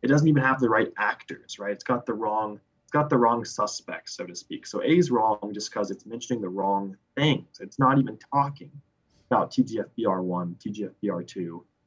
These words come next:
and this proliferation. But eliminate A for that reason. B, at first look, right, just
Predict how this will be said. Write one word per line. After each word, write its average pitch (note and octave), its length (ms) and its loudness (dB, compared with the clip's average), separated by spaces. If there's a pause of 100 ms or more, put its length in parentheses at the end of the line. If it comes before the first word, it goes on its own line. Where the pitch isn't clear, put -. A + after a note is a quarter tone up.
(120)
and G2+ 180 0
this F#2 120 -2
proliferation. F#2 760 -4 (580)
But C3 140 4
eliminate D3 360 4
A A2+ 140 0
for G2 160 -8
that F#2+ 200 -6
reason. E2+ 240 -10 (380)
B, G#3 380 6 (360)
at D3 220 2
first G3+ 380 0
look, F#3 280 4
right, D#3 380 4
just D3+ 320 2